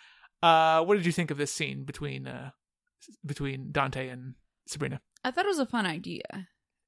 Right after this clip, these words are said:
Speaker 2: The idea that, you know, oh, you go through a space drive-through and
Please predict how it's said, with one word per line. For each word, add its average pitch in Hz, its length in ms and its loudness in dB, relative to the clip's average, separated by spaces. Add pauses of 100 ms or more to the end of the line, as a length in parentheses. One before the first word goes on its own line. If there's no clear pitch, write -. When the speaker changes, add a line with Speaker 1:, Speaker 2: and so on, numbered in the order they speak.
Speaker 2:
The 214 140 2
idea 190 460 2
that, 180 260 -2
you 180 160 -4
know, 165 240 -8 (560)
oh, 262 120 2
you 214 180 4
go 214 160 6
through 220 220 0
a 202 60 -2
space 214 440 0
drive-through 180 680 2
and 170 320 -4